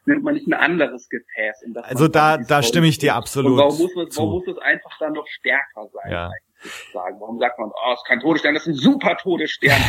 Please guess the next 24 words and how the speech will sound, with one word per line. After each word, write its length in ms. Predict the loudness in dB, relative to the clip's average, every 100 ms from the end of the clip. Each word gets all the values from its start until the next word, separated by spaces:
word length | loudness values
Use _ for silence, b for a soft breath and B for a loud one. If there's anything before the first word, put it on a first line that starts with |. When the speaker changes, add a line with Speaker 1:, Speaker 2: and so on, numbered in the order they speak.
| 0 2
Speaker 2:
<laughs> 300 | 2 0 -2
Speaker 1:
Vergesst 480 | 2 2 2 2
den 160 | 2 4
Todesstern. 540 | 2 0 0 0 0
Nein, 220 | 0 0 0
Speaker 2:
Ja. 60 |
Speaker 1:
den 100 | -2 -4
Todesstern 400 | -4 -2 -4 -6 -2
kann 120 | 0
ich 120 | 0
nicht 140 | -2
vergessen, 460 | -4 -2 -2 -2 -8
da 80 | -6
baut 240 | -2 -2 -2
alles 240 | -2 -2 -6 _
drauf 160 | -6 -6 -4
auf. 240 | -6 -6 _
Speaker 2:
Ja. 340 | -6 -6 -6 -12 _ B B -2
Ja, 240 | 2 4
also 200 | 4 0
ich 140 | -2 0
denke, 260 | 0 0
du 160 | 0 -2
kannst, 340 | -2 -2 -4